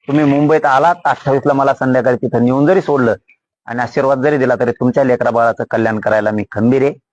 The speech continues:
राहिला आता शेवटचा विषय, नुसते मला सोडून जरी वापस आले आणि तिकडे शेतात आईबापाला जरी मदत करू लागला तरी मी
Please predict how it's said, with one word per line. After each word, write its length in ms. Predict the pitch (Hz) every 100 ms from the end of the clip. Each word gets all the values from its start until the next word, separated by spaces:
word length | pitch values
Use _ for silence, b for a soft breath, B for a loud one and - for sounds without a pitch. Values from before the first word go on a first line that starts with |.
| _ _ _ -
राहिला 420 | 117 135 143 170
आता 220 | 143 135
शेवटचा 420 | - 123 117 104 120
विषय, 300 | 110 - 90 - _ _ _
नुसते 200 | 117 -
मला 200 | 123 123
सोडून 320 | - 127 139
जरी 140 | 151 170
वापस 340 | 151 139 -
आले 180 | 113 98 - b b
आणि 200 | 113 123
तिकडे 240 | 120 127 123
शेतात 360 | 123 117 123
आईबापाला 460 | 113 117 120 127 123
जरी 160 | 123 143
मदत 300 | 127 120 -
करू 140 | 120
लागला 260 | 117 113 113
तरी 300 | 95 117 110 - _ _ 110
मी 260 | 131 151